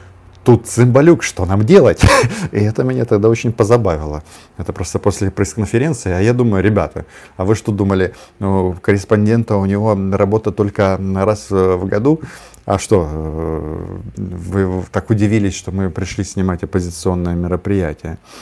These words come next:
Вот, э, но, э, в плане вот это вот «не нравится в России, вали в С Ш А», это интересно. Я даже завтра, наверное, буду говорить об этом в своих, м,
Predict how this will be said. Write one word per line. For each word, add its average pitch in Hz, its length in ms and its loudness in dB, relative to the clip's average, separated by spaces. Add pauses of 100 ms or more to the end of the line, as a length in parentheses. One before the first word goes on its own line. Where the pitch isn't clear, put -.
(220)
Вот, 87 400 -4
э, 82 340 -4
но, 120 300 0 (340)
э, 98 440 -2 (480)
в - 100 -20
плане 139 320 0
вот 113 140 -6
это 127 160 -6
вот 117 220 -4
«не 117 100 -2
нравится 120 440 -2
в 104 60 0
России, 113 380 -2
вали 104 340 0
в 107 140 -14
С 113 120 -4
Ш - 200 -6
А», 285 100 -8 (360)
это 151 380 0
интересно. 147 520 0
Я 110 120 0
даже 123 220 -2
завтра, 131 300 0
наверное, 110 340 -4
буду 101 260 -2
говорить 104 360 0
об 98 120 -2
этом 101 220 -6
в 92 60 -12
своих, 98 420 -6
м, 90 520 -8